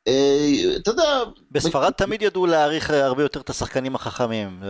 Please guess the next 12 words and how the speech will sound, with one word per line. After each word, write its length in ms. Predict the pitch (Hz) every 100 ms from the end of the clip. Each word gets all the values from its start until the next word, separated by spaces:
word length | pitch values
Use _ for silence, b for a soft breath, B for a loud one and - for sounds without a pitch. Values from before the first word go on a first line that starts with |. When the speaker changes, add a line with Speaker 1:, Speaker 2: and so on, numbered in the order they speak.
| 101
Speaker 2:
אתה 120 | 104
יודע, 380 | 117 113 113 117
אני 80 | 117
חושב 140 | -
ש- 80 | 147
Speaker 1:
לא, 80 | 160
וגם 380 | 139 123 127 139 -
את 260 | _ 131
השחקנים 380 | 143 - 139 151
שנותנים 560 | 135 160 139 - 143 147
את 160 | 131
הבמה. 440 | 127 104 117 107